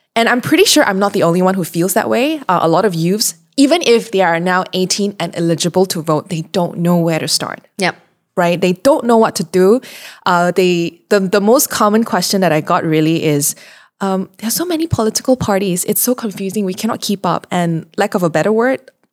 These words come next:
Speaker 1: you know, all these political parties kinda like playing musical chairs. And for us who's already so, I would say, lack of knowledge when it comes to politics, it really can be so overwhelming.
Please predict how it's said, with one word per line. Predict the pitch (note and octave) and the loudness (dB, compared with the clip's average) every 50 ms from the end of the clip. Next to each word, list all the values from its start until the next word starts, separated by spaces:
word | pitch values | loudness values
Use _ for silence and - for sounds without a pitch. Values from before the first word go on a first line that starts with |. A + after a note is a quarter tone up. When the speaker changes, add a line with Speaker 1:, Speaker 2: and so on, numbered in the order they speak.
| - - | -10 -6
Speaker 1:
you | E3+ D#3 B2+ D3+ | -6 -4 -2 -2
know, | D#3 C#3+ | -2 0
all | - D#3 E3+ | 0 0 0
these | F#3 G3 - | 0 0 -2
political | - - D#3+ D#3+ F3+ E3+ - G3 | -2 -2 -2 0 0 -2 -4 -4
parties | - - F3+ D#3+ D#3+ E3 E3 E3 | -2 -2 -2 0 2 0 0 -2
kinda | E3 - - F#3+ G3 G3+ | -4 -6 -6 -4 -2 -2
like | F3 C3 - _ _ _ - | -2 -2 -4 _ _ _ -8
playing | - E3+ E3 F3 | -6 -4 -4 -2
musical | F3 E3+ D3+ E3 - - F3+ | -2 -4 -4 -4 -4 -4 -4
chairs. | - - - F#3 A#3+ C#4 - - - _ _ _ _ _ _ _ _ _ | -4 -4 -6 -6 -6 -8 -10 -14 -20 _ _ _ _ _ _ _ _ _
And | - F3+ F3 F3 E3 | -4 -4 -2 -2 -2
for | - G3+ - - - | 0 0 2 2 2
us | A3+ D#4 C#4+ - - - - - | 2 4 2 2 0 -4 -4 -4
who's | - A3+ G3 G3 F#3+ - | -2 0 0 0 0 0
already | - F#3 F3+ F3 E3+ F3+ F3+ G3+ A3+ | 0 0 0 0 0 -2 -2 -2 -2
so, | A3 - - G3+ F#3+ F#3 F#3 F#3+ G3 F#3+ - - - _ _ | -4 -2 0 0 2 2 2 2 0 -4 -10 -20 -20 _ _
I | - E3+ | -2 -2
would | E3 - - | -2 -2 -2
say, | - F#3+ F3 E3+ F3 | -2 -2 0 0 0
lack | F3+ F#3 G#3 G3+ - - | 0 0 0 0 -2 -4
of | - E3+ E3 - | -4 -4 -4 -4
knowledge | F#3+ F3 E3+ D#3 D#3 E3+ F3 E3+ F#3 | -4 -2 0 0 0 0 -2 -2 -4
when | D#3+ | -6
it | D3+ - | -6 -6
comes | - F#3 - | -6 -8 -8
to | - | -8
politics, | - - - F2 F2 E3+ - G3 F#3 - - - - | -10 -10 -8 -8 -8 -6 -6 -8 -8 -8 -8 -8 -6
it | - F#3 - | -6 -6 -4
really | G3 F#3+ F#3+ F#3+ F3+ G3 | -2 -2 0 0 0 -2
can | F#3 - - F#3 F3 | -4 -8 -10 -10 -8
be | F3 D#3+ | -8 -6
so | - - - - - - - E3 D#3+ D#3+ E3 - _ - | -6 -6 -6 -6 -6 -6 -6 -4 -4 -6 -6 -10 _ -6
overwhelming. | - D#3+ D#3 - - - - - - - - - - | -6 -6 -6 -6 -8 -8 -8 -10 -10 -10 -14 -18 -18